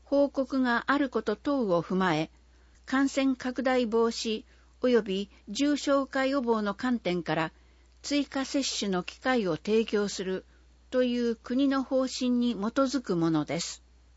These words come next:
質問二、三回目接種はどこで接種できますか？答え、二、一、二回目接種と同様に、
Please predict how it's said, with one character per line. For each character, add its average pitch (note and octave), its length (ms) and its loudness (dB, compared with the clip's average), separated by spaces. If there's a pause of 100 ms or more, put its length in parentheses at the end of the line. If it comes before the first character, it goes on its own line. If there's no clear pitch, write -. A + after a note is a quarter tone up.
(1120)
質 - 360 -8
問 G#3+ 420 0 (280)
二、 F#3 300 0 (640)
三 C#4 320 0
回 C#4 240 0
目 C4 140 0
接 C4+ 180 -2 (140)
種 G3 100 -2
は F3 220 2
ど C4+ 160 0
こ A#3+ 100 0
で A3+ 140 0
接 C#4+ 180 -2
種 F#3+ 220 -4
で E3 120 -4
き F3+ 120 -6
ま F#3 100 -2
す - 140 -10
か？ F#3+ 200 -4 (1160)
答 G#3+ 340 -4
え、 E3 200 -4 (500)
二、 F#3 260 -2 (720)
一、 A#3 520 -6
二 A#3 160 0
回 C#4 340 0
目 C#4 120 2
接 C#4 180 -2
種 - 220 -4
と E3+ 160 -4
同 G3 240 2
様 G3 220 2
に、 F#3 260 -2